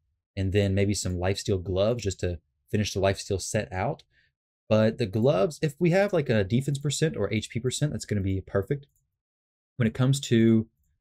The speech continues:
Lifesteal gear, so when it comes to Stag Knight gearing in general, he does scale off of, uh, attack, but he's, he's a support champion in most cases. You typically wanna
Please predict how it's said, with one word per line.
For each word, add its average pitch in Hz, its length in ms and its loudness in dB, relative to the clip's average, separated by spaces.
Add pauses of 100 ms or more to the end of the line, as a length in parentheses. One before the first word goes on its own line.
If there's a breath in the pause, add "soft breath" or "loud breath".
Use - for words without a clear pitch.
(120)
Lifesteal 104 640 0
gear, 95 240 -4
so 120 180 4
when 123 140 4
it 139 40 -2
comes 208 160 2
to 117 80 0
Stag 120 280 0
Knight 127 200 -2 (140)
gearing 104 320 2
in 90 140 -2
general, 92 440 -4 (520)
he 147 100 4
does 110 480 2
scale 98 560 -2 (300)
off 98 280 -2
of, 90 360 0
uh, 80 320 -4 (760)
attack, 117 540 -6 (500)
but 123 440 4 (380)
he's, 147 180 2 (160)
he's 147 140 2
a 156 60 2
support 156 360 -2
champion 127 360 2
in 113 80 4
most 110 200 2
cases. 98 300 0
You 98 60 -4
typically 127 300 2
wanna 107 240 2